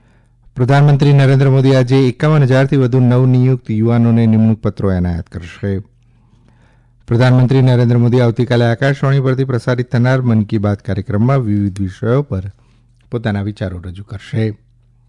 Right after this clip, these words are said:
આકાશવાણીએ ઇન્ડિયા ઓડિયો સમિટ અને એવોર્ડ્સ બે હજાર પચીસમાં વિવિધ શ્રેણીઓમાં કુલ છ પુરસ્કારો જીત્યા અને આઈપીએલ ક્રિકેટમાં આજે કલકત્તાના ઈડન ગાર્ડન્સ ખાતે કલકત્તા નાઇટ રાઇડર્સનો મુકાબલો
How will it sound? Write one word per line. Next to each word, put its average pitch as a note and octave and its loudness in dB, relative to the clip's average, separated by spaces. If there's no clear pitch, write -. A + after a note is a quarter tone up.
આકાશવાણીએ F3+ 2
ઇન્ડિયા D3+ 2
ઓડિયો C3 2
સમિટ C3 -2
અને A#2 2
એવોર્ડ્સ B2+ 0
બે A2+ 0
હજાર G#2 2
પચીસમાં A2 -6
વિવિધ B2 -2
શ્રેણીઓમાં G2+ -4
કુલ A#2 0
છ - -8
પુરસ્કારો G2+ -4
જીત્યા A2+ -4
અને D3 2
આઈપીએલ G#3 2
ક્રિકેટમાં C3 0
આજે A#2 0
કલકત્તાના D3 0
ઈડન A2+ 0
ગાર્ડન્સ G#2+ -2
ખાતે A#2+ -2
કલકત્તા A2+ -4
નાઇટ G2+ -2
રાઇડર્સનો G2+ -2
મુકાબલો G2 -2